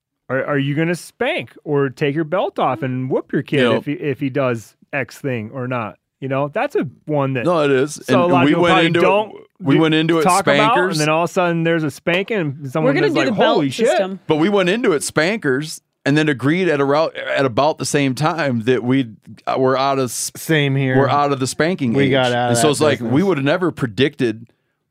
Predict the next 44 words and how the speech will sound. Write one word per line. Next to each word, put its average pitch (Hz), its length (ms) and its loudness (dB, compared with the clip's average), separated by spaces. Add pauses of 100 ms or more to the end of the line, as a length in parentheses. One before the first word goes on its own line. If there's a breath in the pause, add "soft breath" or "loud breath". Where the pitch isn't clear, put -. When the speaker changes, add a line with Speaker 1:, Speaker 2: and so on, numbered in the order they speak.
(440)
Speaker 2:
right? 135 220 2
That's 170 160 0
why 226 80 0
there's 190 160 -2
a 180 40 2
little 180 240 0
bit 160 200 0
of 131 200 -4
sort 156 220 0
of, 147 40 0
like, 127 140 -2
finding 143 360 0
a 117 60 2
reasonable 123 420 -2
person. 135 480 -4 (720)
Like, - 200 -2
I, - 200 -10
earlier 190 220 2
I 170 40 2
was 139 60 -4
just 135 120 -4
saying, 160 140 -2
like, 127 80 -4
how 147 160 0
could 139 160 -4
you 139 60 -2
not 131 220 -2
talk 135 120 0
about 127 160 -2
the 117 80 -4
main 117 240 0
stuff? 135 260 -2
But - 300 -2
isn't 139 220 0
it 123 100 0
weird 127 380 0
that 123 80 -2
we 123 80 0
would 127 80 0
have 107 80 -4
both 123 240 0
thought 123 360 -2
in 120 160 -2
principle 131 880 -4